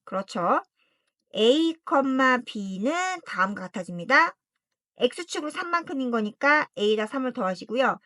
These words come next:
Y축 마이너스 일 만큼인 거니까 B에다가 이동한 만큼을 더하죠. 더하기 마이너스 일인 거니까 요렇게 쓸 수 있겠습니다. 여기까지 괜찮아요? 네, 이것을 기억이라고 할게요. 네, 그 점과 관련되는 그 다음 봤더니 어떤 내용이 있어요?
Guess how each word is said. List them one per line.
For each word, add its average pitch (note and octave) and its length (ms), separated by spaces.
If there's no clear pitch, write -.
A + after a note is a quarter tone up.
Y축 A3+ 340
마이너스 G#3 320
일 D4+ 60
만큼인 D4+ 380
거니까 G#3 480
B에다가 A3 600
이동한 B3 400
만큼을 G3+ 320
더하죠. F3 640
더하기 F#3+ 440
마이너스 F3+ 380
일인 C4 160
거니까 G#3 420
요렇게 G#3+ 300
쓸 A3 140
수 - 120
있겠습니다. D#3+ 480
여기까지 E4 240
괜찮아요? C#4 420
네, F#3 280
이것을 D#4 500
기억이라고 G3+ 340
할게요. A#3+ 480
네, A#3+ 60
그 F4+ 280
점과 C4 540
관련되는 C4 640
그 B3 160
다음 G#3+ 260
봤더니 A3 640
어떤 B3 640
내용이 F#3+ 240
있어요? B3 480